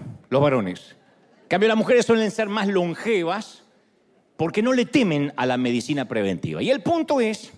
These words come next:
este es el punto, es que los varones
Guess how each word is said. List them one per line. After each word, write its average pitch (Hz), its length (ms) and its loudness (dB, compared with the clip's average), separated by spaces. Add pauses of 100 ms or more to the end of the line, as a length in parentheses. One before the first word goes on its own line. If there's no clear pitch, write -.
este 170 200 -2
es 165 80 -2
el 185 100 0
punto, 147 540 -4 (520)
es 139 140 -2
que 156 140 -2
los 170 160 2
varones 214 720 0